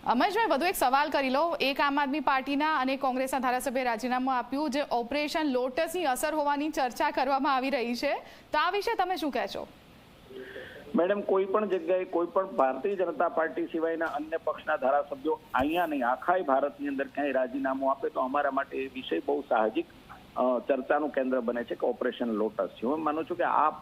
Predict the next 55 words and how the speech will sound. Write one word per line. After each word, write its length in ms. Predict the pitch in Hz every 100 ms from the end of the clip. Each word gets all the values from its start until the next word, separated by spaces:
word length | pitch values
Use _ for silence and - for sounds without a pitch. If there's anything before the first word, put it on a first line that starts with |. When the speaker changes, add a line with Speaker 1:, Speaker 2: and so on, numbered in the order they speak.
| - - - - -
Speaker 2:
પ્રક્રિયા 500 | 139 135 180 185 170
છે, 240 | - 127 117
હજી 240 | 107 135
પણ 240 | 175 180 160
જ્યારે 260 | 170 170
ચાલશે 340 | 170 160 156 160
ત્યારે 280 | 127 135
પણ 140 | 156 165
આ 120 | 165
જ 40 | 165
વિષય 260 | 165 170
આવશે 240 | 156 147 156
કે 120 | 151
ઓપરેશન 540 | 139 143 151 151 151
લોટસ 340 | 143 139 143 143
છે. 160 | -
પરંતુ 380 | - 170 202 175
મને 160 | 147 175
એટલો 280 | 160 190 202
ભરોસો 420 | 143 131 113 107
છે 260 | - - - - - -
કે 140 | 160
જે 120 | -
પ્રકારે 440 | 185 175 160 160 175
નરેન્દ્રભાઈ 640 | 151 147 165 165 147 160
પોતાની 380 | 160 139 160 165
કાર્યક્ષમતાના 880 | 143 147 156 165 - 147 143 147 127
આધારે 400 | 117 117 135 - - - - -
દેશને 400 | 139 156 - 165
લીડ 320 | 135 135 175
કરી 300 | 180 143 127
રહ્યા 200 | 110 98
છે, 200 | - -
દેશ 280 | 101 131 160
છે 160 | - 165
એ 40 |
પ્રગતિના 540 | - 143 143 160 160
માર્ગ 300 | 139 139 165
ઉપર 280 | 151 151 143
ચાલી 320 | 117 117 120
રહ્યો 180 | 104 98
છે, 100 | 95
ભારતીય 440 | - 110 117 151 160
જનતા 320 | 147 143 156
પાર્ટીનું 520 | 139 139 135 151 139
નેતૃત્વ 460 | 120 123 165 165 151
અમારી 260 | 143 139 135
પાસે 240 | 127 127
સક્ષમ 520 | 123 - 120 - 175 170
છે 140 | 139
અને 120 | 131
જે 220 | 117 156
પ્રકારે 440 | 185 135 127 135 123
ગુજરાત 480 | - 104 127 147 135
હોય 200 | 156